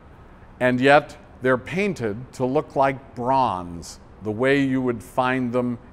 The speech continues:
in Renaissance Italy. And everything on these doors is made of wood, and yet they're incredibly carved, um, to look, in many cases,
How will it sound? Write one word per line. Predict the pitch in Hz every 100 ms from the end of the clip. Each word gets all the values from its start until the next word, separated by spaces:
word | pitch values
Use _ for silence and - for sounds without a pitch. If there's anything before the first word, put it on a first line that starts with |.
| -
in | 120 120
Renaissance | 117 113 113 107 - 127 127 123
Italy. | 180 202 107 82 - - - - - - - -
And | 135 135 131 -
everything | 160 175 185 185 185 175
on | 180 190 175 139
these | 120 104 87
doors | 113 101 73 69 - - - - -
is | 117 101
made | 117 110 101
of | 90
wood, | 90 98 90 87 131 - - - -
and | 110 113
yet | 123 127 -
they're | 123 117 113
incredibly | 98 120 117 - 165 175 156 139 127
carved, | 104 - 123 101 104 123 127 - - - -
um, | 107 113 113 113 104 -
to | - 127
look, | 120 156 101 - - - - - - -
in | 135 135 131
many | 156 240 202
cases, | - 123 110 - 117 113